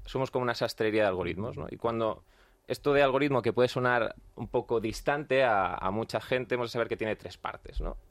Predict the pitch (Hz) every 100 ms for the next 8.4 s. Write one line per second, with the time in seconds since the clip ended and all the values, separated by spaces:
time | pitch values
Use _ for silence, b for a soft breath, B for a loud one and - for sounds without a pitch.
0 | - 110 131 127 107 104 98 110 120 104
1 | 98 - 175 156 202 B B B B B
2 | - 120 - - - - 107 98 - -
3 | - 107 92 101 92 98 98 92 95 92
4 | 90 101 151 269 - - - _ - 131
5 | 139 127 - 131 117 131 120 - 104 104
6 | 117 104 113 - 110 107 - 95 151 226
7 | 277 107 107 120 147 104 95 107 92 107
8 | 135 120 117 -